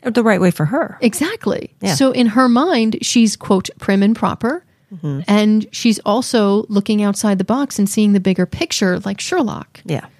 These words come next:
Speaker 2: So it's a perfect blend of the two. And if you look at siblings that have three, in my case, I can say this because I have two older brothers, I do think I'm a perfect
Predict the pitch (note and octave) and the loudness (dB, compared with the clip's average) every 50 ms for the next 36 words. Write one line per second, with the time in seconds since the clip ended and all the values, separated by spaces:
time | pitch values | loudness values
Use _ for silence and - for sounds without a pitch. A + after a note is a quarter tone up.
0 | _ _ _ _ _ - - - C4 A#3+ A3+ A3+ - - - - A#3+ - - - | _ _ _ _ _ -10 -2 0 2 4 4 2 0 -2 -6 -6 -8 -8 -10 -8
1 | - F4 G4+ - - B3+ - - - A3+ A#3+ A#3 A3+ G3+ F3+ F3 F#3 F3+ - - | -6 -6 -4 -2 -4 -6 -6 -2 0 2 2 4 4 4 2 2 0 -2 -2 0
2 | - B3 F#3+ E3 E3 - G3+ G3+ G3 - A3+ A3 A3 A3 C#4+ C#4+ - A3+ G#3 G3 | 0 0 0 0 0 0 -2 -2 0 2 2 2 2 2 0 0 0 0 0 0
3 | F#3+ - _ _ _ _ _ - - G#3 F#3 F#3 F3 F3 F#3 G#3+ - G3+ G3 G3+ | 0 -2 _ _ _ _ _ -4 -2 -2 0 0 0 0 0 0 0 -2 -2 0
4 | F#3+ F#3 F#3 F#3+ - - - - G3+ F#3 - E2 - G#3 C4 - _ _ _ _ | -2 -2 -4 -6 -10 -14 -14 -8 -4 -4 -4 -2 -4 -6 -6 -8 _ _ _ _
5 | _ _ _ _ _ - G#3 G3+ F#3+ F3 F#3+ F#3 - - E3+ D3+ E3+ - - - | _ _ _ _ _ 0 2 4 4 4 2 0 0 0 0 0 0 -2 -4 -4
6 | - F3 F3 - F#3 F3 - - D#3 - - - - - A#3+ - G3 - F3+ F#3 | -4 -4 -2 0 -2 -2 0 -2 -2 -2 -2 -4 -2 -4 -4 -4 -2 -2 -2 -2
7 | - - - F3+ F3+ F#3 F#3 - D#3 D#3 - - G3 - - - - _ _ _ | -2 -2 -2 -2 0 -2 -4 -4 -4 -4 -4 -4 -6 -6 -8 -14 -20 _ _ _
8 | _ _ _ _ _ _ - G3+ A3+ C4 A3 G3+ B3 C4 B3 - - A#3+ A3+ G#3+ | _ _ _ _ _ _ -4 -2 0 0 0 2 2 2 2 2 2 0 2 2
9 | G3 G3 G3 F#3 - - G#3 G3 - G3 G3 - | 2 2 2 0 0 0 -2 0 0 -2 -4 -6